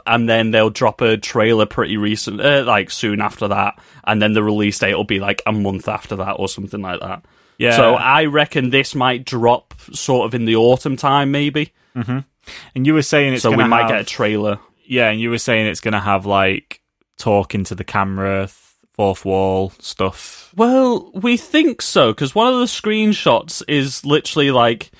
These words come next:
Speaker 1: uh, uh, what's her name? Eleanor, is it?
Speaker 2: Enola.
Speaker 1: Enola,
Speaker 2: Millie Bobby
Speaker 1: sorry.
Speaker 2: Brown.
Speaker 1: Um,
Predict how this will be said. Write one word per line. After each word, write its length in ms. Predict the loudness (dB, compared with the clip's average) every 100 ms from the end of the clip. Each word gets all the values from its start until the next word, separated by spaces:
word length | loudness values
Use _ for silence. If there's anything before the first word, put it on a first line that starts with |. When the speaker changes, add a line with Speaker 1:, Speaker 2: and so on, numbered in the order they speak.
| _ _ _ _ 2
Speaker 1:
uh, 380 | 4 4 0 -2 _ _ _ _ _ _ _ _ _ _ 0
uh, 180 | 2
what's 200 | 2 0
her 80 | -2
name? 340 | -2 0 0 0
Eleanor, 420 | 2 2 2 -2 -6 -10
is 80 | -4
it? 200 | -4 -6 _ _ _ _ _ -4
Speaker 2:
Enola. 460 | 2 4 2 -2 -6 _ _ _ _ _ _ _ _ 2
Speaker 1:
Enola, 200 | 4 6
Speaker 2:
Millie 200 | 4 4
Bobby 200 | 2 2
Speaker 1:
sorry. 140 | 2
Speaker 2:
Brown. 240 | 0 -2 0
Speaker 1:
Um, 320 | 2 2